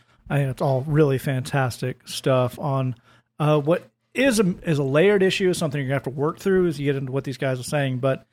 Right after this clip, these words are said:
it's, it's a simpler start than it seems. Um, we often kinda joke about, uh, the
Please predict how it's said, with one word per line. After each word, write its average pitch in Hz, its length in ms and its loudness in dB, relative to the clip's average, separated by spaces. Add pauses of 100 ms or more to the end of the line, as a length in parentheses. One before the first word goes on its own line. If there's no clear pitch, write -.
(340)
it's, 143 460 -2
it's 151 220 -2
a 147 40 -2
simpler 170 480 2
start 147 600 0
than 139 220 -4
it - 160 -10
seems. 127 800 0
Um, 135 400 -4 (320)
we 151 80 2
often 151 380 4
kinda 147 200 2
joke 147 320 4
about, 135 400 0
uh, 147 260 0
the 143 360 -4